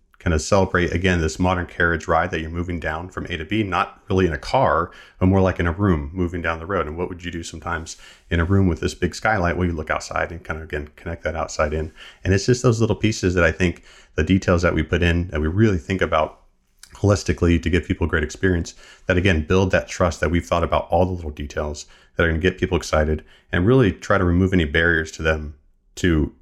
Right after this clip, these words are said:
use the vehicle. And then once they do use it, realize that, oh, this is really amazing. It's gonna give them a brand new experience. They wanna come back to it.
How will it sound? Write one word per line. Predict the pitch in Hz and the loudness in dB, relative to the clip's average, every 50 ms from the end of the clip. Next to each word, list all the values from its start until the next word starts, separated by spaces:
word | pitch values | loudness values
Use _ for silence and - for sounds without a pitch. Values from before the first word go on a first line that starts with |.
| _ _ _ | _ _ _
use | - 87 98 104 95 - | 2 4 4 4 4 2
the | |
vehicle. | 85 85 80 80 - - 87 | 0 2 2 2 0 0 -2
And | 80 | 0
then | 82 82 85 | 0 0 0
once | 85 80 - | 0 0 -2
they | 82 76 | -4 0
do | - 113 | 2 2
use | 117 113 98 92 90 85 | 4 4 4 4 4 4
it, | 87 82 - - | 2 0 0 0
realize | 90 92 92 87 82 80 78 - - | 0 2 4 4 2 2 0 -4 -6
that, | - - 76 67 - _ - | -4 -4 -4 -4 -4 _ -6
oh, | 92 76 | -6 -4
this | 71 85 92 - - | -4 -4 -6 -8 -8
is | 76 - | -12 -10
really | 78 73 69 71 | -8 -8 -8 -8
amazing. | 71 76 76 76 - - 78 | -8 -8 -8 -10 -10 -10 -14
It's | 78 - - | -16 -12 -8
gonna | - 85 80 | -6 -6 -4
give | 82 78 | -4 -4
them | 76 76 73 | -4 -6 -10
a | 69 | -10
brand | - 85 85 85 85 | -10 -8 -8 -8 -8
new | 76 73 | -10 -10
experience. | - - - - 80 78 78 76 71 - - - - - _ - | -12 -14 -10 -6 -6 -4 -4 -6 -8 -10 -14 -18 -20 -20 _ -4
They | 80 | -2
wanna | 78 82 82 78 | 0 0 0 -2
come | 76 - 78 | -2 -4 -2
back | 69 71 71 - - | -2 -2 -2 -2 -4
to | - - 78 | -2 -2 -2
it. | - - | -2 -2